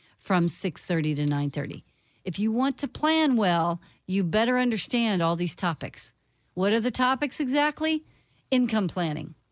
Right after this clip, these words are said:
tax planning, legacy estate planning. We're gonna talk about every type of investment you can come up with, the good, the bad, and the fine print.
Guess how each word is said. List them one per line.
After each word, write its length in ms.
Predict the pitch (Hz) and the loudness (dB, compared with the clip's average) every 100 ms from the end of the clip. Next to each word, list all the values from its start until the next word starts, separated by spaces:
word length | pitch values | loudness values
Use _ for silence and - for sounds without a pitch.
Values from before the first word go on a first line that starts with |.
| _ - | _ -6
tax 380 | 220 214 214 - | -2 0 -2 -6
planning, 460 | 175 156 139 160 - _ _ _ - | -2 -2 -2 -8 -14 _ _ _ -6
legacy 720 | 180 220 233 226 - 175 160 | 0 2 2 0 0 -2 -2
estate 360 | 151 - 214 | -4 -2 -4
planning. 440 | - 170 143 107 - _ _ _ _ _ - | -2 -2 -2 -6 -12 _ _ _ _ _ -6
We're 140 | 190 | -2
gonna 180 | 214 190 | 0 0
talk 180 | 220 208 | 0 0
about 240 | 208 202 - | 0 0 0
every 440 | 233 233 240 269 | 0 0 0 0
type 340 | 240 247 226 226 | 0 0 0 0
of 120 | 202 | 0
investment 600 | 202 190 190 - 185 - | 2 2 0 -2 -2 -2
you 80 | 180 | -2
can 160 | 175 | -2
come 160 | 175 180 | 0 0
up 180 | 170 - | 0 -4
with, 280 | - - _ _ _ _ _ | -10 -10 _ _ _ _ _
the 60 | 180 | -2
good, 420 | 170 220 233 208 | 2 2 2 0
the 60 | 196 | 0
bad, 300 | 185 185 180 | 2 2 2
and 80 | |
the 60 | 180 | 0
fine 260 | - 180 165 | 0 0 0
print. 260 | - 151 | -2 -6